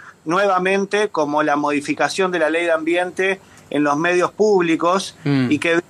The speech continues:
Speaker 1: evidentemente trama alguna cuestión, y quiero hacer una, una liga de eso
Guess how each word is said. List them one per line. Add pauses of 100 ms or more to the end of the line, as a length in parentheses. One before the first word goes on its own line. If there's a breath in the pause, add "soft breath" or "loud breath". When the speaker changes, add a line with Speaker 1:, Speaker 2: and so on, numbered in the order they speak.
(300)
Speaker 1:
evidentemente
trama (320 loud breath)
alguna
cuestión, (160)
y
quiero
hacer
una,
una
liga
de
eso